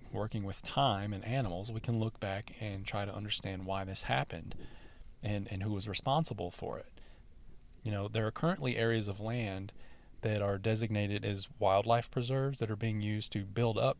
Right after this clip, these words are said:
these populations of some of these species, like, uh, like the wolf, you know. And whether this is good or bad,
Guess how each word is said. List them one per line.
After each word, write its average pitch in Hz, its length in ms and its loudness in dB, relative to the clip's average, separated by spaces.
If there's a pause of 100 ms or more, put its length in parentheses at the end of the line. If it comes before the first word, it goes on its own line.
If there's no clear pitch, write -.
these 98 160 0
populations 92 760 -2
of 98 120 -4
some 90 180 -2
of 92 60 -8
these 98 180 -6
species, - 640 -2
like, 98 280 2 (800)
uh, 98 240 -4
like 98 260 -2
the 104 60 -2
wolf, 135 500 0 (420)
you 117 80 -2
know. 101 200 -2 (460)
And 156 140 2
whether 190 200 4
this 156 180 2
is 123 120 0
good 120 160 4
or 120 60 4
bad, 98 400 4